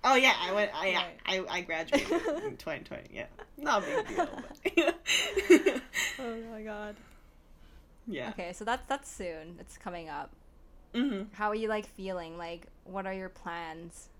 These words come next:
Speaker 1: I
Speaker 2: after?
Speaker 1: wanna stay, well, I was, like, really leaning towards, um, coming back to Japan for a brief amount, um, right after I
Speaker 2: Yeah.
Speaker 1: graduate, before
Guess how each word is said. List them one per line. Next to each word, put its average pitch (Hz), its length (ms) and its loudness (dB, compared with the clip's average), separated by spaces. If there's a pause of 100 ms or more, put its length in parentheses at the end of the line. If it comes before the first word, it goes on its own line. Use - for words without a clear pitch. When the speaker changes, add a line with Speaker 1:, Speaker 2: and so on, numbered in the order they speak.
(1000)
Speaker 1:
I 220 200 4
Speaker 2:
after? 302 100 2
Speaker 1:
wanna 349 260 2
stay, 233 680 0
well, 226 220 0
I 240 180 4
was, 381 180 0 (140)
like, - 220 -6 (380)
really 208 840 -2 (280)
leaning 214 480 -2
towards, 190 720 -4 (180)
um, 165 560 -2 (800)
coming 208 340 -2
back 180 440 -2
to 202 100 -6
Japan 180 460 -4
for 180 160 -6
a 165 40 -6
brief 165 440 -8
amount, 170 460 -6 (840)
um, 156 360 -4
right 165 160 -2
after 170 260 -2
I 175 40 -2
Speaker 2:
Yeah. 175 60 -4
Speaker 1:
graduate, 208 520 -4 (680)
before 196 680 2